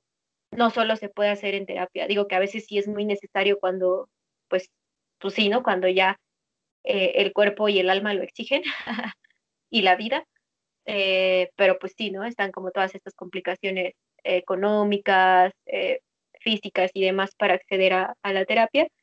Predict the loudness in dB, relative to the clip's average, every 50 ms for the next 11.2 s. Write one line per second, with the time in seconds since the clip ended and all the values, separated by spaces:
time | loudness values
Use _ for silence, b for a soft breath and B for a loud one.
0 | _ _ _ -4 0 0 0 0 -2 -6 -2 -2 0 0 0 2 4 4 4 4
1 | 4 0 0 -2 -2 -2 -2 -4 -4 -2 -2 0 2 2 2 2 0 -4 -4 -4
2 | -4 -2 -2 0 0 0 0 0 -2 0 2 0 2 2 2 2 4 4 4 2
3 | 0 -2 -2 -2 2 2 2 4 4 2 2 2 2 4 8 8 8 6 6 _
4 | _ _ _ _ _ _ _ 0 2 2 2 2 2 4 6 6 6 6 6 4
5 | 4 2 0 -2 -2 0 0 0 0 2 4 4 4 6 6 6 4 2 0 _
6 | -4 0 4 6 6 6 6 4 2 -2 -6 _ _ _ _ -4 -2 2 4 6
7 | 6 8 8 8 8 6 2 _ _ _ _ _ _ _ _ _ _ -6 -4 -2
8 | 2 4 6 8 8 6 4 2 -2 -2 0 0 0 0 0 0 -2 -4 -8 -6
9 | -4 -4 -6 -6 -6 -6 -6 -4 -6 -6 -8 -8 -4 -2 0 0 -2 -2 -4 0
10 | 0 2 4 6 6 6 4 4 0 -4 -4 -2 0 0 0 -2 -2 -4 -2 0
11 | 2 2 2